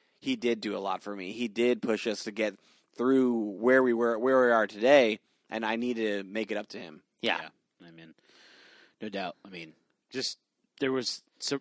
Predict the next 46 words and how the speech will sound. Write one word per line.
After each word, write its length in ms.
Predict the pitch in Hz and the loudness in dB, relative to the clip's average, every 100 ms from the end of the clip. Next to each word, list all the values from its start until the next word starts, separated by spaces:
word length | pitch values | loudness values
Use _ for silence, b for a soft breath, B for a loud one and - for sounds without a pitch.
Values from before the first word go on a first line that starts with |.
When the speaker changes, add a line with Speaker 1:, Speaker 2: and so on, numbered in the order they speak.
| - | -6
Speaker 3:
surprising 560 | - 135 151 147 135 135 | -8 -2 2 2 0 -4
amounts 260 | 131 127 | -4 -6
of 140 | 107 - | -12 -6
depth 440 | 107 107 - - | -6 -6 -18 -20
in 120 | 98 | -16
the 80 | 101 | 2
Speaker 2:
Yes. 240 | 131 95 | 2 2
Speaker 3:
movie, 120 | 95 98 | -2 2
Speaker 1:
Oh, 200 | 113 104 | 4 4
Speaker 3:
in 60 | |
the 60 | 107 | 2
Speaker 1:
big 120 | 123 | -2
Speaker 3:
movie, 100 | 98 101 | 0 -2
Speaker 1:
time, 220 | 95 101 | -4 -4
Speaker 3:
you 80 | 107 | -4
know? 60 | |
Speaker 1:
yeah. 60 | 92 | 0
Speaker 2:
Yeah, 100 | 127 | 2
Speaker 1:
Surrounded 320 | 127 139 143 | 4 4 4
Speaker 2:
yeah. 100 | 127 | 4
Speaker 1:
by 100 | 117 113 | 2 2
lots 300 | 107 123 143 | 0 -2 -6
of 120 | 110 | -10
things 460 | - 98 127 123 | -16 -8 -6 -4
to 280 | 113 107 98 - | -4 -4 -4 -4
catch 240 | 135 - | -4 -2
your 120 | 120 | -2
eye 160 | 104 104 | 0 0
and 100 | 104 | -2
entertain 400 | 98 95 98 98 | -8 -12 -16 -16
you. 200 | 85 90 - | -16 -12 -2
Speaker 2:
Yes. 440 | 110 - - - _ _ | -2 -2 -14 -20 _ _
Speaker 1:
Very 280 | 101 131 131 | 2 4 6
well 180 | 113 95 | 4 0
done. 280 | 90 85 82 | -4 -12 -4
Speaker 2:
Yeah, 200 | 123 104 | 0 2
it 40 | |
was, 200 | 135 135 127 | 4 4 2
it 100 | 135 | 2
was, 260 | 127 113 | 2 0
it 80 | 127 | 0
was 160 | 123 - | 0 0
phenomenally 540 | 127 127 135 135 131 | 4 6 6 4 4
done, 460 | 120 117 117 117 107 | 6 6 4 0 2
well 220 | 123 123 | 2 2
paced. 600 | - 120 117 117 - | 0 0 0 -2 -6